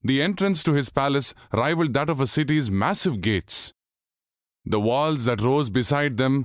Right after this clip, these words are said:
resembled a thick, unyielding fortress madil as they wound their way on both sides.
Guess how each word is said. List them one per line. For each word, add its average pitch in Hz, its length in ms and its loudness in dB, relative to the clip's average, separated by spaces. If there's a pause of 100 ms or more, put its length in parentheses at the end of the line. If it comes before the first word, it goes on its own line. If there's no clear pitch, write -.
(160)
resembled 151 560 0
a 117 60 0
thick, - 480 -4
unyielding 156 640 0
fortress 165 500 0
madil 107 460 0 (180)
as 131 200 -2
they 147 120 2
wound 151 380 2
their 143 180 2
way 127 220 2
on 110 140 0
both 120 280 0
sides. - 560 -2